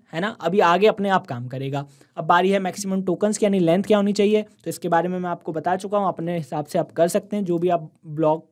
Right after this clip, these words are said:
की लेंथ रखना चाहते हैं। सैंपलिंग टाइप मैं टेम्परेचर ही रख रहा हूँ, जो वैल्यू है सैंपलिंग की वो मैं मीडियम रख रहा हूँ, क्योंकि टेम्परेचर होता है रैंडमनेस, तो मैं नहीं चाहता ज़्यादा हो ना कम हो, तो पॉइंट सेवन मीडियम हो जाता है।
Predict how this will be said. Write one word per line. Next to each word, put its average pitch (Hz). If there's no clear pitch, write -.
की 185
लेंथ 156
रखना 170
चाहते 170
हैं। 190
सैंपलिंग 196
टाइप 202
मैं 175
टेम्परेचर 156
ही 196
रख 190
रहा 196
हूँ, 202
जो 175
वैल्यू 208
है 202
सैंपलिंग 190
की 131
वो 156
मैं 170
मीडियम 170
रख 196
रहा 185
हूँ, -
क्योंकि 180
टेम्परेचर 160
होता 180
है 175
रैंडमनेस, 202
तो 180
मैं 160
नहीं 180
चाहता 190
ज़्यादा 160
हो 180
ना 175
कम 165
हो, 190
तो 190
पॉइंट 160
सेवन 160
मीडियम 160
हो 180
जाता 180
है। 190